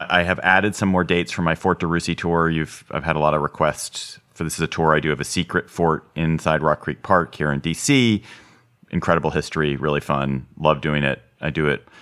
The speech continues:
on weekend afternoons. Look for Exploring a Secret Fort on Airbnb. I added some dates in the spring and summer. Uh, also, uh, CityCast has launched in Portland, Oregon. If you are a,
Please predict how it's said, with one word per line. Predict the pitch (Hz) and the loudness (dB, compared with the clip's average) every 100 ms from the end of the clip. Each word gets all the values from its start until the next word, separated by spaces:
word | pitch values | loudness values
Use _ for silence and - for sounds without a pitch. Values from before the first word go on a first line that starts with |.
| - - | -20 -8
on | 69 | -4
weekend | 67 71 71 65 | -2 0 0 0
afternoons. | 67 - 117 139 120 101 - - - | -2 0 4 6 6 4 2 -10 -6
Look | 95 98 | 0 0
for | - 98 | 2 0
Exploring | - - - 104 101 101 98 95 | 0 -10 -2 2 4 6 4 2
a | 85 | -2
Secret | - 90 - 85 - | -2 -4 0 -2 -2
Fort | - 78 73 - | -2 0 0 -2
on | 71 | -4
Airbnb. | 64 69 71 65 64 65 62 57 | 0 -2 -2 -4 -2 -2 -4 -4
I | 69 | -2
added | 62 64 58 | 0 0 -4
some | 67 | -6
dates | 58 60 58 | -4 -6 -6
in | - | -8
the | 60 | -10
spring | - 62 55 - - - - _ - | -8 -6 -6 -8 -16 -20 -20 _ -8
and | 67 60 | -6 -6
summer. | 64 58 52 _ - - _ - | -4 -6 -6 _ -20 -20 _ 0
Uh, | 90 87 - | 4 4 4
also, | 104 - 104 92 87 85 - - | 0 2 2 2 0 -2 -6 0
uh, | 85 78 | 2 2
CityCast | - 113 104 104 85 80 - - - - | 0 0 0 4 4 2 -4 -12 -12 -14
has | - 82 | -8 0
launched | 98 101 - | 4 4 2
in | 101 | -4
Portland, | 95 147 147 131 | 2 4 4 4
Oregon. | 117 104 95 98 87 | 4 4 4 2 2
If | - | 0
you | 90 | 2
are | 87 | 2
a, | 71 82 80 78 - | 4 4 4 0 -2